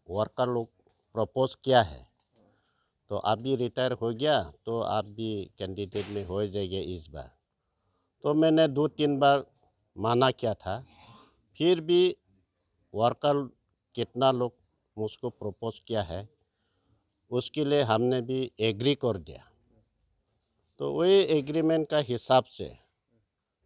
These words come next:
अपना अपना रास्ता अलग से निकलने से भी सुंदर नहीं है। तो बाय बाय है, जैसे अभी छोटू भाई ईएम ने बोला है, तो अभी दोनों ज्वाइंट मीटिंग किया है। ज्वाइंट मीटिंग में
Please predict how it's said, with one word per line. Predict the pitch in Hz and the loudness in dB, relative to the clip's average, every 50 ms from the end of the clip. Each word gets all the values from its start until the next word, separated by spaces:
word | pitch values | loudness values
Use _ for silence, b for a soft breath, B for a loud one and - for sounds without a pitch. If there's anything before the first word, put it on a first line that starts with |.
| _ - - | _ -4 -4
अपना | 117 - 139 147 156 151 | -4 -2 0 2 4 4
अपना | 147 - 139 139 139 135 | 4 4 4 4 4 4
रास्ता | 123 120 120 117 - - 135 127 127 127 120 - - _ _ _ _ _ _ _ _ _ _ - | 6 4 2 2 0 0 0 0 2 0 -2 -4 -8 _ _ _ _ _ _ _ _ _ _ -4
अलग | 117 120 131 131 - - | 0 2 2 2 2 -2
से | - 135 117 | -8 -6 -4
निकलने | 120 113 107 - 113 113 117 117 110 | -4 -4 -4 -4 -4 -4 -2 -4 -4
से | - - 104 | -6 -10 -12
भी | 101 113 110 107 - _ - | -10 -8 -8 -8 -10 _ -14
सुंदर | - - 101 98 101 95 107 101 | -8 -8 -6 -6 -4 -4 -4 -4
नहीं | 110 110 107 98 90 | -2 0 0 0 0
है। | 107 110 127 156 - _ _ _ _ _ _ _ _ _ _ _ _ _ _ _ - | -2 -4 -4 -6 -8 _ _ _ _ _ _ _ _ _ _ _ _ _ _ _ -8
तो | 101 92 | -8 -6
बाय | 71 80 98 110 117 107 | -4 -2 0 0 0 2
बाय | 110 123 127 117 | 4 4 4 2
है, | - 117 113 113 104 | 2 0 0 -2 -2
जैसे | 95 107 104 - - 110 | -2 -4 -6 -6 -4 -4
अभी | 104 101 98 104 104 101 98 95 90 85 80 78 78 _ - | -4 -4 -4 -6 -6 -4 -4 -4 -6 -6 -8 -10 -14 _ -16
छोटू | 92 85 - 101 | -14 -10 -10 -8
भाई | 92 104 104 98 | -4 -4 -4 -4
ईएम | 92 95 98 95 | -4 -4 -6 -6
ने | 98 95 95 | -6 -6 -8
बोला | 90 85 92 92 90 95 87 | -8 -8 -8 -6 -6 -6 -6
है, | 85 87 92 110 123 _ _ _ _ _ _ _ _ _ _ _ _ _ _ _ _ _ _ _ | -6 -8 -10 -12 -14 _ _ _ _ _ _ _ _ _ _ _ _ _ _ _ _ _ _ _
तो | - 107 | -4 -2
अभी | 110 110 113 117 117 135 139 135 | 0 0 0 0 0 -2 -2 -2
दोनों | 113 120 120 131 135 131 131 113 | -2 -2 -2 0 0 -2 -2 -2
ज्वाइंट | 95 113 120 127 127 131 127 120 | 0 2 2 4 4 4 2 2
मीटिंग | 113 104 - 120 120 120 | 0 -2 -4 -4 -6 -6
किया | - - 123 113 104 | -4 -2 -2 -2 0
है। | 98 101 101 98 92 87 | 0 -2 -4 -4 -6 -4
ज्वाइंट | 95 113 127 139 131 135 127 | 0 2 2 2 2 2 0
मीटिंग | 127 110 _ - 123 127 127 117 | 0 -2 _ -4 -2 -2 0 -2
में | 95 73 73 | -2 -6 -10